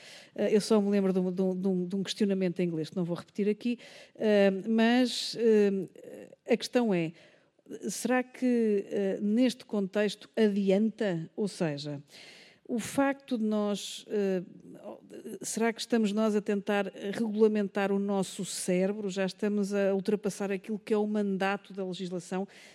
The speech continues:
Será que aqui deverá haver regulamentação ou imposição de limites? Portanto, é também outra dúvida que tenho forte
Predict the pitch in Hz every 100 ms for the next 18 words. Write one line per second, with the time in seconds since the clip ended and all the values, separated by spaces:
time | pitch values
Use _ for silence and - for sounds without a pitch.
0 | - - 226 220 220 226 202 202 208 202
1 | 196 208 190 196 202 196 180 160 - 226
2 | 269 254 220 226 233 226 214 208 175 170
3 | - - - - - - 208 185 - 220
4 | 214 233 254 254 254 233 220 254 240 226
5 | 208 190 - 214 196 - 202 196 214 202
6 | - 214 226 -